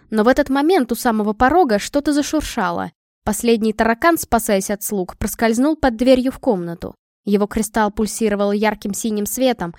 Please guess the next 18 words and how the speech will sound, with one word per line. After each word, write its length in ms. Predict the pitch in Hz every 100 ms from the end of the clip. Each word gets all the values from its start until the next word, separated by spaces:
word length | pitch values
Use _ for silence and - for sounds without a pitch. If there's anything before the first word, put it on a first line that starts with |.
| - _ _
насекомое 560 | 220 - 247 294 285 285
металось 460 | 277 285 277 277
по 160 | - 330
полу, 280 | - 208 196
пытаясь 440 | 220 254 247 247
найти 320 | 247 240 -
укрытие. 640 | 247 240 226 175 - 175 202 _ _ _
Оценив 420 | 208 - 233 240
ситуацию 600 | - 233 247 262 - 240
мгновенно, 640 | 233 233 262 359 285 190 185
инквизитор 540 | 202 240 254 349 302
одним 380 | 294 277 302 269
быстрым 380 | 285 - 285 262
движением 540 | 262 269 277 262 247
подхватил 540 | 262 - 254 247 262
девочку 440 | 240 247 233 - 262
на 160 | 233
руки. 320 | 180 180 -